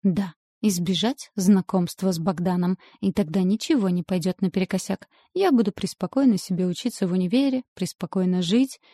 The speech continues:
и ничья одержимость не испортит эту идиллию. "Так что скажешь?"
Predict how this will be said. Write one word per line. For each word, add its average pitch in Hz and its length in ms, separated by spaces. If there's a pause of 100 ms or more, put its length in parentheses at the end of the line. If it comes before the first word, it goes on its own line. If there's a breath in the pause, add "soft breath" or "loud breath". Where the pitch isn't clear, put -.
(100)
и 220 60
ничья 202 440
одержимость 202 720
не 190 140
испортит - 580
эту 196 220
идиллию. 196 480 (880)
"Так - 160
что - 160
скажешь?" 190 500